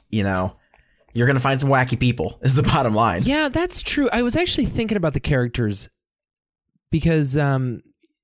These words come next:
Speaker 2: you know, these nature documentaries, you, you, you get exposed to a lot of scientists.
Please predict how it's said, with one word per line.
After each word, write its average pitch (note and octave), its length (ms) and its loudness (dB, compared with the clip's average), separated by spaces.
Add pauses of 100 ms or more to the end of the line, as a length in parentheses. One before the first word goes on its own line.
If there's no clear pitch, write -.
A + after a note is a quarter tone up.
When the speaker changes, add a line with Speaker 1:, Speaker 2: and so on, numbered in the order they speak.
(160)
Speaker 2:
you E3+ 220 0
know, A#2+ 160 0
these C#3 200 0
nature F3+ 300 -2
documentaries, G2 720 -2
you, G2 120 -4
you, G#2+ 280 -4
you G#2+ 80 -6
get B2+ 140 -2
exposed B2 380 -2
to A2 60 2
a - 20 2
lot G#2 140 -2
of F#2 60 -6
scientists. D#2+ 760 -6